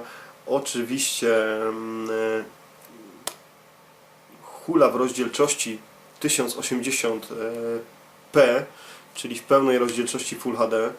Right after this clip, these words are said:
Em, jak szukacie dość taniej gry, bo ona w tej chwili jest, e, w granicach czterdziestu złotych plus minus, e, naprawdę ciekawa, em, i dobra rzecz na, na, na półkę, em, bo z tą grą na pewno ją za te czterdzieści złotych,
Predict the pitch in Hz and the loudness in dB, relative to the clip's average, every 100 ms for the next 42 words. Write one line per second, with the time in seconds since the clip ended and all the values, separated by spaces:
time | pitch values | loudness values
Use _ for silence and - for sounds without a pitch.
0 | - - - - - 117 110 113 113 113 | -14 -20 -20 -20 -14 -4 -4 -2 -4 2
1 | 127 165 - 180 160 - 139 123 120 170 | 4 4 4 2 2 4 0 0 0 0
2 | 175 143 139 135 120 123 120 123 127 127 | 4 4 6 4 2 2 2 2 2 -2
3 | 120 131 127 127 123 131 120 117 117 117 | -2 -2 2 2 2 0 0 0 -2 -4
4 | - 120 123 147 131 - - 120 135 139 | -4 0 2 2 0 -2 -2 0 0 0
5 | 120 135 135 117 - 117 120 117 117 120 | 0 2 0 -4 -4 -2 0 0 -2 -4
6 | - - - - - - 113 113 110 110 | -10 -20 -20 -20 -20 -12 -6 -2 -2 0
7 | 117 127 143 143 135 135 131 131 139 135 | 2 4 6 6 6 0 0 6 6 8
8 | 127 131 - 131 120 117 110 117 127 120 | 8 6 0 -14 -10 -8 -6 -8 -6 4
9 | 139 135 120 123 127 123 113 113 117 113 | 6 8 6 6 2 4 4 4 4 4
10 | 113 113 - 135 127 120 120 - - - | 4 2 2 0 2 2 2 -2 -16 -18
11 | - 135 117 117 117 120 135 139 127 135 | -14 -8 -6 -4 -2 0 2 4 6 6
12 | 131 120 131 131 117 113 113 117 - 120 | 6 6 4 6 4 2 0 -2 -4 -4
13 | 123 127 - 113 120 120 117 113 | -2 -4 -4 0 0 0 -2 -4